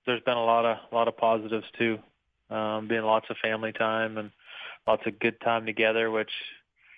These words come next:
it can be sporadic for us, so that's definitely been a blessing, but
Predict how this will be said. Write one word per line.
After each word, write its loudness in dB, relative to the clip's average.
it -4
can 0
be 0
sporadic 0
for -4
us, 0
so -4
that's -4
definitely -4
been -6
a -8
blessing, -2
but 0